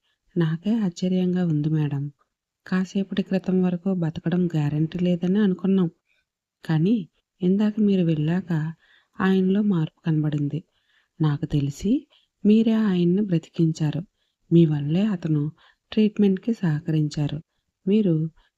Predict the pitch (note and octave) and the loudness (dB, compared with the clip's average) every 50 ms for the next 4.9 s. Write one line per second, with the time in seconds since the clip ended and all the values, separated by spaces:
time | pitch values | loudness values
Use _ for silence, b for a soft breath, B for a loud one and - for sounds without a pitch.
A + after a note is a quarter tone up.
0 | _ - G3+ G#3 G#3+ G#3 G#3 G#3 G3+ G3 F#3+ F#3 F3+ F3 E3+ E3 E3 E3 E3 E3+ | _ -4 0 0 2 2 2 2 0 0 0 -2 -2 -2 -2 -2 0 -2 -2 -4
1 | - G3+ A3+ C4+ D4 C#4+ b b b _ - - D#3+ D#3+ D#3 D3+ D3+ D3+ D3+ C#3+ | -2 0 0 0 -2 -4 b b b _ -6 -2 0 0 0 0 0 -2 -2 -2
2 | - D#3+ F#3 G#3+ A3+ G3+ E3+ D#3+ D#3+ F3 F3+ F#3 F3+ E3+ D#3+ D3+ C#3+ D3 D3 D3+ | -2 -2 0 0 2 2 2 2 2 2 2 2 2 2 0 0 -2 -2 -4 -4
3 | D#3 - b b b b b b b b _ - C#3+ C#3+ C#3+ C#3+ C#3 - E3 G3+ | -6 -8 b b b b b b b b _ -4 -2 -2 0 -2 -2 0 0 0
4 | C4+ D#4+ - - _ _ _ _ _ D#3+ D#3 D3 C#3 - _ - D#3 D#3+ | 0 -2 -4 -10 _ _ _ _ _ -4 -2 -2 -2 -4 _ -8 -8 -8